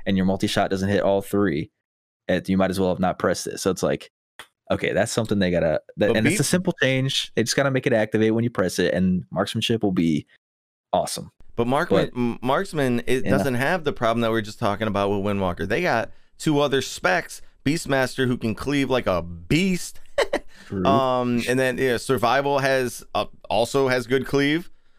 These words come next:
Speaker 2: Like, so, I mean, you,
Speaker 1: Yeah.
Speaker 2: you, I mean, who's gonna switch from range to melee, let's be
Speaker 1: They,
Speaker 2: honest?
Speaker 1: Hunter has an immunity with Turtle.
Speaker 2: Yeah, so, like,
Speaker 1: You
Speaker 2: so
Speaker 1: know?
Speaker 2: I, I, I think, I think if Marksman isn't the one for a one fight because it's two targets,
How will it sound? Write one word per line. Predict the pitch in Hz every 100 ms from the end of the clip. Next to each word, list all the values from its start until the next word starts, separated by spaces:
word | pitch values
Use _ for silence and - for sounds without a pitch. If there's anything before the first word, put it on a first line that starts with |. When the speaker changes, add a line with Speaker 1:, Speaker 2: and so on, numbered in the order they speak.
| -
Speaker 2:
Like, | 123 131
so, | 139 135 131
I | 131
mean, | 131 120 107 -
you, | 104 104
Speaker 1:
Yeah. | - -
Speaker 2:
you, | 98 -
I | 90
mean, | 78
who's | 82 95 90
gonna | 101 85 73
switch | - 82 -
from | - 76
range | 80 76 -
to |
melee, | 78 80
let's | 92 90 90
be | 90
Speaker 1:
They, |
Speaker 2:
honest? | 87 80 71 69 -
Speaker 1:
Hunter | 98 - 98 98
has | 98 95
an | 92
immunity | 92 95 117 131 143
with | 135 90
Turtle. | - 101 101 76 92 220 -
Speaker 2:
Yeah, | 113 170 131 85
so, | - 139
like, | 143 139 - -
Speaker 1:
You | - 175
Speaker 2:
so | 147
Speaker 1:
know? |
Speaker 2:
I, | 131 135
I, | 127 135
I | 120 127
think, | - - 233 185 - - -
I | 120
think | - 190 170
if | 139
Marksman | 131 151 185 - 175 156
isn't | 165 165 156 160
the | 139
one | 123 127 185 127 90 87 - -
for | - 143 123
a |
one | 101 110 135 156
fight | - 135 151 170
because | 127 151 135 139
it's | -
two | - 165
targets, | 165 165 175 202 -